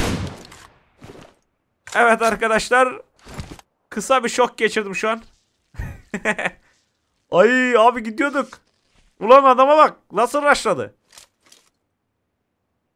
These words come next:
Abi vallahi var ya. Dedim garanti öldük ya. Allah'tan ilk başta göremedi ha. Yoksa öldüydük bence.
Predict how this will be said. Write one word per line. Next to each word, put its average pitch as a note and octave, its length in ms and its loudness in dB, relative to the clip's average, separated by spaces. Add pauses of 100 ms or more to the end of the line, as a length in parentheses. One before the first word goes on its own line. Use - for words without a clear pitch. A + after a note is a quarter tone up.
(140)
Abi E3+ 1000 0
vallahi F#3+ 340 4
var G#3+ 160 6
ya. C3 260 0 (1160)
Dedim G3+ 300 0
garanti A#3+ 460 4
öldük G#3+ 320 0
ya. A#2+ 320 0 (2250)
Allah'tan G#3 440 0
ilk A#3 220 -4
başta B3 260 2
göremedi G#3 500 0
ha. E3+ 320 0 (1300)
Yoksa G#3 300 -2
öldüydük G#3 460 -2
bence. F#3+ 360 -4